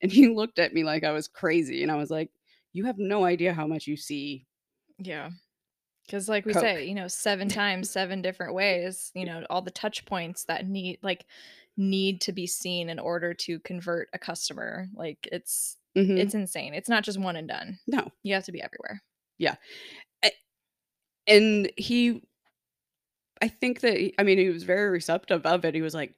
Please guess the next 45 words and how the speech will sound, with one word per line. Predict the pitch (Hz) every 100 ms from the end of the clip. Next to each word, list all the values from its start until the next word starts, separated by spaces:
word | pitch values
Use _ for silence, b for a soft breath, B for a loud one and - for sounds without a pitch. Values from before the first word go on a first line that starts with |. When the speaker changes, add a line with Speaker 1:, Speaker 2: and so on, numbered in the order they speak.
| -
Speaker 1:
"Damn." | 165 208 180 - _
Like, | - 180
and | 196 190
he | 202
didn't, | 202 233 - -
he | 247 240
Speaker 2:
<laughs> |
Speaker 1:
didn't, | 269 - B B -
his | 302 269
response | 285 - 240 277 294
wasn't, | 214 196 190 175
"No, | 262 294
you | 208 196
don't," | 170 165 165 165 -
which | 180 -
is, | 170 143
like, | 165 139
what | 160 156
I | 151
w-, | 147 151
you | 196
know, | 180 170
I | 165
mean, | 170 175
so | 185
Speaker 2:
Yeah. |
Speaker 1:
that | 190 185
was, | 220 - -
that | 185 175
Speaker 2:
We've |
all | 214
Speaker 1:
was | 190
Speaker 2:
heard | 196 247
Speaker 1:
very |
Speaker 2:
that. | 247 285 294
Speaker 1:
encouraging | 311 302 311 311 302
'cause | 190 170
we've | 170 160
heard | - 165
that | 151 147
a |
lot, | 156 151 180 180
but, | 165
um, | 156 151 156 160
Speaker 2:
Yeah. | 196 196